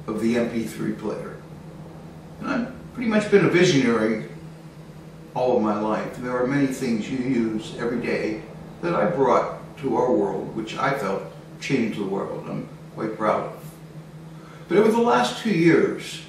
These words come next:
myself and my partner, Art Olowski, have been working on a company called Future Technology Company. And as you may know or not know, come this January first, two thousand fourteen,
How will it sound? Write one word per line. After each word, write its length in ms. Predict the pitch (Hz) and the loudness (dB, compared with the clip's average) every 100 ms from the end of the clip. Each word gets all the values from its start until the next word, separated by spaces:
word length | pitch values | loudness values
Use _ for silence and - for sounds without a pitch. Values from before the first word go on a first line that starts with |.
| - 135 | -10 -4
myself 680 | 143 - 185 175 - - | -2 2 4 4 2 -2
and 80 | 135 | -2
my 140 | 143 - | 0 0
partner, 500 | 151 - - - - - - | 0 -2 -2 -4 -8 -10 2
Art 340 | 160 - - - | 4 4 0 -4
Olowski, 680 | 107 117 98 - - - - - - - - - | -2 0 0 -4 -8 -10 -12 -16 -18 -18 -16 -6
have 120 | 165 | -4
been 200 | 180 190 | 2 4
working 300 | 208 208 170 | 4 4 2
on 100 | 143 | 2
a 80 | - | 0
company 320 | 156 - 135 | -2 -2 -2
called 240 | - - - | -2 -4 -2
Future 460 | 202 190 - 147 | 0 0 0 -4
Technology 840 | 135 - - 107 101 98 - 85 - | -2 -2 0 0 0 -2 -4 -8 -10
Company. 420 | - - - - - - - - - - - - - - | -10 -8 -10 -14 -16 -16 -18 -18 -18 -16 -16 -16 -10 4
And 300 | 208 220 - - | 6 6 2 2
as 280 | 269 285 - | 6 6 8
you 160 | 240 214 | 8 10
may 160 | 202 | 10
know 480 | 170 165 160 151 147 - | 8 8 8 6 2 -2
or 120 | 120 | 2
not 320 | 113 127 127 - | 4 6 4 2
know, 340 | - - - - - - - - - - - | -2 -4 -6 -10 -16 -16 -16 -16 -16 -16 -16
come 300 | - 277 247 | -4 2 6
this 320 | 233 233 - - | 8 8 4 2
January 680 | 180 180 175 175 147 143 | 6 8 8 4 4 2
first, 520 | - - 135 - - | 2 2 4 2 -2
two 160 | 135 - | -4 -2
thousand 440 | 101 110 107 104 | 0 0 0 -4
fourteen, 640 | - 98 92 131 - - | -4 -4 -4 -4 -4 -6